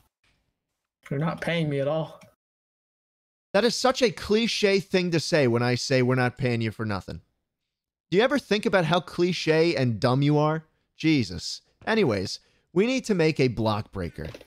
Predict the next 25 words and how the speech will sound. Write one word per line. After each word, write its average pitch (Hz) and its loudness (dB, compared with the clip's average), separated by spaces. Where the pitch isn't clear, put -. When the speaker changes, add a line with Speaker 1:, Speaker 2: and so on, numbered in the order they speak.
Speaker 2:
We 110 -2
need 117 0
to 123 -2
give 139 0
the 135 2
block 131 0
breaker 131 0
a 117 0
little 120 2
signal, 190 -2
little 147 2
timer. 147 0
It'll, 170 2
it'll 269 -2
mine 151 4
out 131 4
a 123 2
piece 151 -2
of 139 -2
that, 120 4
uh, 101 0
cobblestone 107 0
from 104 -2
our 101 0
generator. 98 -4